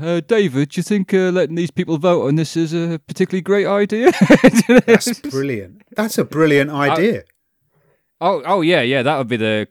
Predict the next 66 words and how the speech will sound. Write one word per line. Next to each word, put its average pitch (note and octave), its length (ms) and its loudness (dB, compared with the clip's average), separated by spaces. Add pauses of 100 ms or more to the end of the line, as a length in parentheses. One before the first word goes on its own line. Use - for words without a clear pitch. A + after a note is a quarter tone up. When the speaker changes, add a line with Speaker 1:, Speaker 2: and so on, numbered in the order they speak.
(100)
Speaker 1:
clar-, B2 260 0
I G#2 60 -4
mean, C3 140 4
don't F3 160 6
get D3 160 4
me A#2 80 0
wrong, C#3 220 4
he A2+ 100 0
hung C#3 160 2
out B2+ 140 2
with A2 80 -6
Jimmy B2 240 2
Savile B2+ 320 -4
and A2 100 -2
didn't G2 220 -8
find G2 280 -6
out F2+ 220 -8
much, G2+ 240 -10
but A#2 120 -12
unless B2 220 -6
you A#2+ 120 -8
catch C#3 260 -6
him A2 100 -8
doing F#2 240 -10
what E2+ 120 -14
he's F#2+ 100 -14
doing, F#2 240 -12
it's A2+ 100 -10
Speaker 2:
Yeah, C3 100 0
Speaker 1:
difficult. A#2+ 120 -2 (220)
Speaker 2:
absolutely. A#2+ 320 -6
Speaker 1:
Like, F2 160 -12
he F#2+ 160 -14
caught, D3 260 -2 (160)
there's B2 160 -4
a B2+ 60 0
few D3+ 200 4
dark A#2 340 0
epis-, - 460 -10
dark A2 280 -4
scenes A#2+ 220 -4
in - 40 -14
that G2 100 -10
one, F#2+ 140 -10
but E3 320 0 (300)
we A2 140 -4
need C3+ 200 0
to C3+ 80 -6
get B2 240 -2
back A#2 280 0
to G#2+ 260 -2
what F#2+ 240 -8
may C3+ 360 0 (320)
potentially B2+ 600 2
destroy G2+ 420 -4
our F#2+ 160 -2
lives F#2+ 440 -4
as B2+ 260 -2
squirrels G2 560 -4
and G2+ 240 -6
<laughs> - 0 -
talking A#2+ 360 2
about G#2 360 0
Speaker 2:
Yes, B2 200 -4
we A2+ 120 -4
do. G#2+ 260 -8